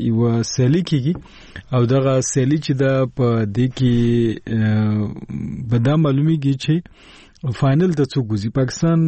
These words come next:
لا وار د مخه فاینل ته وتلی دی. دغه شل اووره سیالیو کې چې دی، بل، اه، ټیم چې دی، هغه زیمبابوې دی. زیمبابوې هم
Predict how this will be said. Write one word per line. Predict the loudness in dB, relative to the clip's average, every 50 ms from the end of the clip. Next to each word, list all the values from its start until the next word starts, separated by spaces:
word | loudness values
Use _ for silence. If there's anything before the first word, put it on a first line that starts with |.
| 0 0 -2 -4 -2 0 0
لا | 2 2 2
وار | 2 0 0
د | 0
مخه | 0 0 -2 -2 -2 -2
فاینل | 0 0 0 0 0 0 -2
ته | 0 0 0
وتلی | 0 0 0 0 0 2 2 0 0
دی. | -2 -6 -10 -16 -20 -20 -20 -20 -12 -6 -2
دغه | -2 0 0 0 0
شل | 0 0 0 2 4
اووره | 4 4 4 2 2 0 0 0 0 0 -2 -2 -4 -6 -6 -2
سیالیو | 0 0 2 2 4 2 2 0 0
کې | -2 -2 -2
چې | -2 -2 0
دی، | 0 0 0 -2
بل، | -2 -2 0 0 2 2
اه، | 0 0 -4 -6 -4 -4 -2 -2 -4 -4 -2
ټیم | 0 0 0 0
چې | 0 0 0
دی، | 0 0 0
هغه | 0 0 0
زیمبابوې | 0 2 2 2 2 2 2 2 2 2 2 0 0
دی. | -2 -4 -8 -12 -18 -20 -20 -20 -20 -20 -10 -4
زیمبابوې | -2 0 2 2 2 2 2 2 2 2 2 2 2 2 2
هم | 2 2